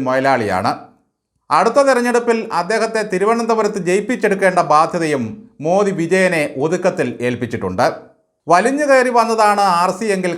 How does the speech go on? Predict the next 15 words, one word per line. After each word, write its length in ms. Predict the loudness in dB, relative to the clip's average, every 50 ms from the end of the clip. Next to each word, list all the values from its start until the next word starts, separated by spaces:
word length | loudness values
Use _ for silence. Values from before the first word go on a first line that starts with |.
| 0 0
കടക്കു 320 | 0 0 0 -2 -2 -4 -2 0
പുറത്തെന്ന് 440 | 0 0 0 0 -2 -2 0 -2 -2 0 0 -2 -2
എന്താണ് 360 | 0 2 2 2 2 2 -2 -4 -2
പറയാതിരുന്നത്? 680 | -2 0 2 2 2 0 0 -2 -6 -6 -6 -2 -2 -2 -2 -2 -6 -16 -20 _ _ _ _ _ _ _ _ _ 0
പറയില്ല. 380 | 2 2 2 2 0 0 0 0 0 -2 -4 -8 -20 _ _ _ _ _ _ _ _ _ _ -4
പിണറായി 360 | -2 0 2 4 4 2 2 2
സർക്കാരിൻ്റെ 480 | 0 0 0 0 0 0 0 -2 -2 -2 0
നാലാം 320 | 2 2 4 4 2 2 2 2 2
വാർഷികം 420 | 2 2 2 0 -2 -4 -2 0 0 -2
ആഘോഷിക്കാനാണ് 720 | -2 -2 -4 -4 -6 -4 -2 0 0 0 0 0 0 0 -2 -4 -2 0 2
രാജീവ് 400 | 2 2 2 0 -2 -4 -2 -2 -2
ചന്ദ്രശേഖരൻ 540 | -2 0 -2 -2 -2 0 0 0 -2 -2 -4 -6 -6 -4 -2
നേരത്തെ 380 | 0 0 0 -2 -2 -2 -4 -4
എത്തിയത്. 320 | -4 -4 -4 -2 -2 -2 -2 -2 -6 -16 _ _ _ _ _ _ _ _ _ _ _ -2 0
അദ്ദേഹം 300 | 2 4 4 4 4 4